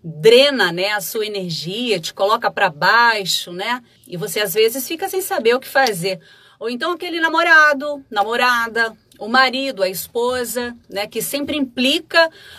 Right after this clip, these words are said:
com alguma insegurança sua, mas diz que isso é pro seu bem. A gente acha, às vezes, que relações tóxicas são construídas apenas no campo social,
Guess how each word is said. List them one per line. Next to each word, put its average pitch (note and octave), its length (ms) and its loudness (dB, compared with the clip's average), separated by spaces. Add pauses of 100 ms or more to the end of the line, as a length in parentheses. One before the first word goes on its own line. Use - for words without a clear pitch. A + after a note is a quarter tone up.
(140)
com C4 80 0
alguma A#3+ 300 0
insegurança A3+ 800 -2
sua, D4+ 600 2 (380)
mas B3 800 0 (100)
diz B3 300 -4
que B3+ 120 -8 (120)
isso A#3 160 -4
é A3+ 60 -4
pro A#3+ 160 -6
seu A#3 220 -2
bem. F3+ 340 2 (180)
A - 80 -10
gente C4 240 -4
acha, C#4+ 240 4
às A3+ 140 0
vezes, C4+ 440 -2
que A#3+ 360 -8
relações A3 580 -8
tóxicas B3+ 640 0
são G#3+ 180 -8
construídas A3 680 -6
apenas A3 760 -2 (240)
no G3 100 -10
campo G#3 200 -4
social, C4+ 600 2